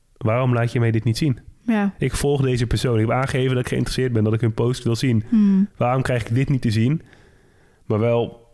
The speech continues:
Speaker 1: allemaal random andere bullshit. Dan zeggen ze, "Misschien vind je dit ook leuk."
Speaker 2: Ja.
Speaker 1: En dan zijn het mensen die me
Speaker 2: Aanbevolen.
Speaker 1: totaal niet boeien.
Speaker 2: Nee, klopt.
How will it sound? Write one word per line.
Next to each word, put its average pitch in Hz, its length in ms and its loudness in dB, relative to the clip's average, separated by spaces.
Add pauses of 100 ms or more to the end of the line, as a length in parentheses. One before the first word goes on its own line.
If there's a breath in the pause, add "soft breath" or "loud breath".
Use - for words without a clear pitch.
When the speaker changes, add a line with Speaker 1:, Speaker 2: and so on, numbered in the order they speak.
(320)
Speaker 1:
allemaal 117 260 0
random 147 240 0
andere 143 300 0
bullshit. 110 500 0 (160)
Dan 110 100 0
zeggen 117 180 0
ze, 117 60 2
"Misschien 120 340 0
vind 127 180 0
je 131 60 0
dit 131 160 -2
ook 143 140 -2
leuk." 104 300 0
Speaker 2:
Ja. 190 280 0 (200)
Speaker 1:
En 131 160 0
dan 127 140 0
zijn 127 120 0
het 127 80 0
mensen 214 140 2
die - 160 2
me 131 60 4
Speaker 2:
Aanbevolen. 131 240 2
Speaker 1:
totaal 135 200 0
niet 127 140 2
boeien. 127 300 0 (180)
Speaker 2:
Nee, 233 180 -4
klopt. - 420 -12